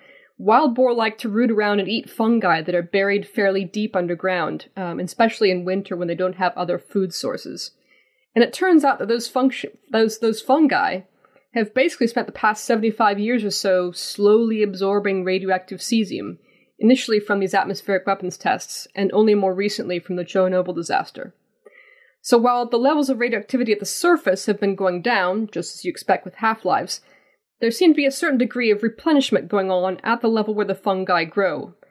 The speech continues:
And that gets, um, the phrase is bioaccumulated into the wild boar that then eat the fungi.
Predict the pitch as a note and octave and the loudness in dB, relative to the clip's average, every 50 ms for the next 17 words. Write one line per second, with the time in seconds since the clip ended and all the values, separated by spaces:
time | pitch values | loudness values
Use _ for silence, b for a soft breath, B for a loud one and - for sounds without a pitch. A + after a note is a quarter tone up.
0 | b b b b _ - G#3 A3 A#3 - - - B3 A#3 A#3 - - - - _ | b b b b _ 2 4 4 4 4 2 -2 -4 -4 -2 -4 -8 -10 -12 _
1 | _ _ - G3 F#3+ F#3 F3+ F3+ F#3 F3+ - - A3+ G#3+ G3+ G3 F#3+ F#3 - - | _ _ -4 -2 0 0 2 2 0 0 2 2 2 2 2 2 -2 -4 -2 2
2 | F#3 G3 G3+ G#3 G3 F#3+ - - - A3+ G#3+ G#3 F#3 F3 D#3+ D#3 D#3 - - - | 2 2 2 2 0 -2 -2 0 2 4 4 4 4 2 0 0 -4 -6 -6 -6
3 | G3+ F#3+ - G3 F3 F#3 F3+ E3+ F3 E3+ - F#3 F3+ F#3 F3+ - F3+ F#3 F#3+ F#3 | -4 -2 -2 -2 0 2 2 2 0 -2 -2 0 0 0 0 0 0 0 0 0
4 | - A#2+ F#3 - - F#3 F3+ - F3+ E3+ E3+ - - - - | -2 -4 -8 -8 -8 -8 -4 -2 -2 -2 -2 -2 -4 -4 -4